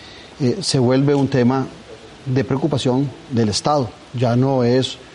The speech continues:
un tema menor como en algunos medios de comunicación o algunos actores políticos lo que, lo han querido presentar.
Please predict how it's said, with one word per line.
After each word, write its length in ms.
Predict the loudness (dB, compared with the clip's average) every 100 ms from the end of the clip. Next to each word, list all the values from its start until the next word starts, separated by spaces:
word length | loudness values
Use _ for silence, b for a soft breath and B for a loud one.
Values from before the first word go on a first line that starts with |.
| B B -4
un 100 | 0
tema 220 | 2 4
menor 360 | 4 2 2 0
como 180 | 0 0
en 100 | 0
algunos 720 | 0 2 2 2 0 -4 -2
medios 300 | 2 2 2
de 80 |
comunicación 720 | 2 2 2 2 0 2 2 2
o 40 |
algunos 280 | 0 0 0
actores 320 | -2 -2 -2
políticos 500 | 0 0 0 -2 -2
lo 100 | -2
que, 220 | -2 -4 -4
lo 60 | -6
han 80 | -2
querido 240 | 0 0
presentar. 560 | -2 -2 0 0 -2